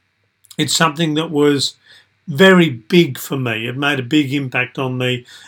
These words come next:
and something where I was glad I persisted.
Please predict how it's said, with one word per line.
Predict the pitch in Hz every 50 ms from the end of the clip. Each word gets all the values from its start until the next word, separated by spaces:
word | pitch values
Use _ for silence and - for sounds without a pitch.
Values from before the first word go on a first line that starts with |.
| _ _
and | 143 147 135
something | - - 151 143 139 139 139 131 127
where | 127 131 127 127 127 123 123 - - _ _ _ _ _ -
I | 135
was | 135 135 135 127 127
glad | 123 151 143 135 131 135 135 127
I | 123 127 127
persisted. | - - - 131 - - - - 147 131 - - - 175 131 107 104 -